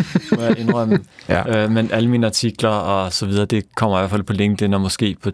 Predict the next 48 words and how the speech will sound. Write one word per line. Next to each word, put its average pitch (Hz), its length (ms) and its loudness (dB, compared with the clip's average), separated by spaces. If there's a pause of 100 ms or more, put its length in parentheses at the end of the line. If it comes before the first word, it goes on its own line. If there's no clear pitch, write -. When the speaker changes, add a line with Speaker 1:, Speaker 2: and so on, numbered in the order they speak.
(160)
Speaker 1:
Twitter, 104 460 0 (300)
men 104 140 0
det 107 60 2
er 104 40 4
jeg 95 60 2
ikke 92 120 -4
sikker 104 160 2
på. 98 120 -2
Måske 95 300 -2
på 95 100 -8
Facebook, 98 400 -2
men 98 120 2
det 101 60 0
er - 20 2
jeg 95 40 2
heller 98 100 0
ikke 98 100 -4
sikker 101 160 -4
på. 101 180 -6 (200)
Speaker 2:
Nej. - 220 -4 (320)
Speaker 1:
Ja, 101 120 -4 (460)
LinkedIn 104 300 0
er 90 40 0
det 87 80 -4
bedste. - 320 -8
Speaker 2:
LinkedIn 110 260 4
er 98 40 4
det 92 100 2
bedste. 98 380 0
Speaker 1:
Ja. 98 140 -6 (520)
Speaker 2:
Og - 100 0
med 101 100 4
de 107 80 4
ord, 110 140 4
Rasmus, 101 280 0
så 107 120 0
vil 104 120 4
jeg 101 100 2
sige - 140 0
tak 101 200 -2
for 110 80 0
i - 20 2
dag, 104 160 2
og 110 80 0
tak 95 140 -2
fordi - 140 -2
du 104 60 0
kom. - 160 -2